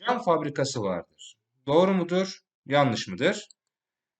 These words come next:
Tabii ki yanlıştır. Bu bölgelerde daha değişik sanayi tesisleri bulunmakta. Türkiye'de gıda sektörü en önemli sanayi kollarındandır. Doğru mudur?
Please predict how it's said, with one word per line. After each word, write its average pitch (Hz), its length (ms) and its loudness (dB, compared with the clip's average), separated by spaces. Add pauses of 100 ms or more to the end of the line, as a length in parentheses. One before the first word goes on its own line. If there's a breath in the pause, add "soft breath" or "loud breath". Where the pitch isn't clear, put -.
(180)
Tabii 135 240 0
ki 127 400 -8
yanlıştır. 170 840 0 (280)
Bu 147 140 -2
bölgelerde 117 560 0
daha 135 280 0
değişik 117 340 -10
sanayi 120 320 -6
tesisleri 117 480 -8
bulunmakta. 98 520 -8 (1900 soft breath)
Türkiye'de 175 640 6 (100)
gıda 185 260 6
sektörü 139 580 -2 (220)
en 208 300 -4
önemli 156 380 -4
sanayi 139 440 -2
kollarındandır. 120 960 -8 (360)
Doğru 160 240 2
mudur? 175 500 -4